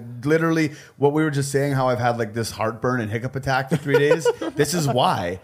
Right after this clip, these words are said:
Speaker 1: I don't even take the time to think.
Speaker 2: You just go full ham.
Speaker 1: I just go full ham, like, full blown. "Here, give me number two, number four," and then just go for it. And I was,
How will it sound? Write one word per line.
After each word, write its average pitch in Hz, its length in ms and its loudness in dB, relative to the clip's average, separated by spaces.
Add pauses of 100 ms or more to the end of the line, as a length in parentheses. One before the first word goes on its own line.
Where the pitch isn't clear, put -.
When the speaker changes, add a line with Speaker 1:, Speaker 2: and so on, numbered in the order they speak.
(120)
Speaker 1:
I 123 100 0
don't 160 140 2
even 180 160 0
take 170 160 -4
the 156 60 -6
time 143 320 -2
to 135 80 0
think. 135 540 -4
Speaker 2:
You 349 80 4
just - 320 -6
go 190 180 2
full 190 220 0
ham. 185 300 2
Speaker 1:
I 151 80 4
just 143 220 -2
go 165 140 4
full 170 400 4
ham, 151 420 2
like, 120 220 2
full 175 420 2
blown. 151 520 0 (140)
"Here, 160 220 2
give 156 140 -4
me 175 60 -2
number 170 180 0
two, 196 200 0
number 180 180 -2
four," 160 280 4
and 139 80 2
then 139 120 2
just 135 180 -2
go 147 180 2
for 123 240 0
it. 110 40 -2
And 117 80 -4
I 117 80 0
was, 120 80 -2